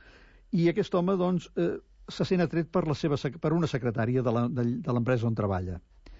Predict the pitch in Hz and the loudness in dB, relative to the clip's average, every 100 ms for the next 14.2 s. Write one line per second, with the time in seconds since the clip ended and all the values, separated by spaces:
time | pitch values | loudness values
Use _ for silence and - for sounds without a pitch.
0 | - - - - - - 131 123 127 135 | -20 -20 -20 -20 -14 -2 0 0 0 2
1 | 143 135 120 127 131 143 120 120 101 90 | 2 0 0 0 0 0 -2 -2 -4 -4
2 | 78 - - - 120 107 107 98 98 95 | -6 -14 -14 -6 -4 0 0 0 -2 -6
3 | - - - - - - - 135 131 139 | -10 -16 -20 -20 -20 -20 -6 0 2 2
4 | 139 151 147 139 151 - 254 135 131 156 | 2 2 2 2 2 -2 -4 -2 -2 0
5 | 139 131 127 123 127 113 131 117 147 - | -2 0 0 0 0 2 2 2 0 -2
6 | 131 113 117 117 131 143 143 127 120 120 | -2 0 -2 0 2 2 2 2 0 0
7 | 160 170 139 117 143 127 - 131 104 95 | 0 -2 -2 -2 0 -2 0 -2 -2 -6
8 | - 165 123 127 131 131 123 127 120 - | -10 -6 -2 -2 -2 -2 0 0 -4 -4
9 | 147 - 131 117 160 151 123 135 143 147 | -8 -6 -6 0 2 2 0 0 0 2
10 | 131 135 127 135 - 135 117 - 123 120 | 0 2 2 0 -2 -2 -2 -2 -2 0
11 | 120 120 127 127 113 101 92 87 - - | 0 2 2 2 0 -4 -6 -10 -16 -20
12 | - - - - - 170 214 214 202 196 | -20 -20 -20 -12 -4 2 2 2 0 2
13 | 180 190 202 - 175 233 - 349 - - | 2 0 0 0 0 0 -6 -18 -20 -4
14 | 170 170 | -2 -2